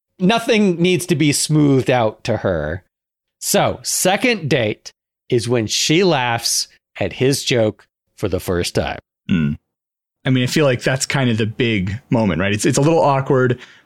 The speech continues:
Speaker 2: They're starting to get a little bit comfortable with each other and, like, just starting to open up. He says something, she laughs. He's like, "Oh, okay,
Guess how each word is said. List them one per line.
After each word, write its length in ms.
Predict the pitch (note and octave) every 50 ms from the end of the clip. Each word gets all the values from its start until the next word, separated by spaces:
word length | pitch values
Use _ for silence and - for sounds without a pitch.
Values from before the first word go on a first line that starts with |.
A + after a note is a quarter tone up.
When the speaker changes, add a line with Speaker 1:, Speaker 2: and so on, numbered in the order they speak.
| _ _ -
Speaker 2:
They're 140 | - B2+ A2
starting 640 | - - - - - - - - D3+ D3+ D#3 D3+ D3
to 60 | C#3+
get 140 | C3+ C#3+ C3+
a 40 | C3
little 320 | C3 C3+ C#3 C#3 C#3 C#3+
bit 240 | C3 C3+ - - -
comfortable 460 | - - C#3+ C3 A2+ - C3+ B2 A#2+
with 160 | A#2+ A#2+ A2+ A#2
each 160 | A2 - -
other 320 | B2 A2+ A2+ A2 G#2+ G#2+
and, 320 | - - C3 A2+ A2 G#2 - - -
like, 220 | - - D#3+ C#3 -
just 200 | - G3+ E3+ C#3+
starting 240 | - F3+ D#3+ D#3 C#3+
to 60 | C#3
open 240 | - C#3 C3+ C#3 B2
up. 200 | A#2+ A#2+ A#2 _ _ _ _ _
He 180 | - - - D#3
says 220 | C#3 - C#3 C3 -
something, 640 | D#3 C#3 C3 - C#3 B2+ B2 A#2+ A2 G#2+ G#2+ G2+ -
she 160 | - - C3+
laughs. 360 | A#2+ A#2 A#2 A#2 A2+ G2+ -
He's 160 | - C#3 B2 B2+
like, 180 | A#2 G#2+ - -
"Oh, 120 | - D#3+ C#3
okay, 360 | C#3 C#3 - A#2+ G#2+ G#2 A#2